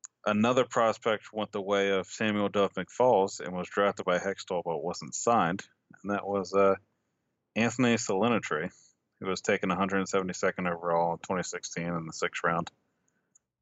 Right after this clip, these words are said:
And he was, uh, hit free agency on June first, as the Flyers did not sign him. And, uh, I thought, uh, coming into the season,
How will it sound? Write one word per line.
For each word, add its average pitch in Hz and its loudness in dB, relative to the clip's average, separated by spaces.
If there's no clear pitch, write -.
And 90 -6
he 98 2
was, 98 4
uh, 98 6
hit 117 2
free 117 0
agency 123 0
on 113 2
June 117 0
first, 117 2
as 92 -6
the - -12
Flyers 90 2
did 98 0
not 90 2
sign 92 0
him. 82 -4
And, 87 -4
uh, 92 4
I 233 6
thought, 226 2
uh, 127 0
coming 175 -2
into 165 -4
the 165 -4
season, 156 0